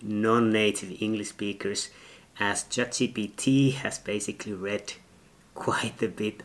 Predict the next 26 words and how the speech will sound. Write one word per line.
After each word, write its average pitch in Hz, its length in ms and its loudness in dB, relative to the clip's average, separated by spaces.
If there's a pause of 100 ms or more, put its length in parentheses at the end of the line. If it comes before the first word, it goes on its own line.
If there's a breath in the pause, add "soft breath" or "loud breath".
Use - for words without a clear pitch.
of - 220 -2
text, - 400 -4
probably 110 400 -2 (340)
close 107 260 2
to - 140 -8 (100)
all 113 280 8
the 110 100 2
scientific - 560 -4
papers 135 420 2
in 135 120 0
the 135 80 2
world. 139 320 2 (480 loud breath)
So 104 440 2
it 117 240 2
is 107 160 0
pretty 113 360 2
good 104 280 -2 (440 loud breath)
in 101 320 -2 (180)
writing 98 640 0
and 95 140 -4
understanding 92 840 -4 (520 loud breath)
what 107 300 2
is 101 260 -2 (220)
good, - 320 0 (240)
good 117 320 4
text. - 420 -4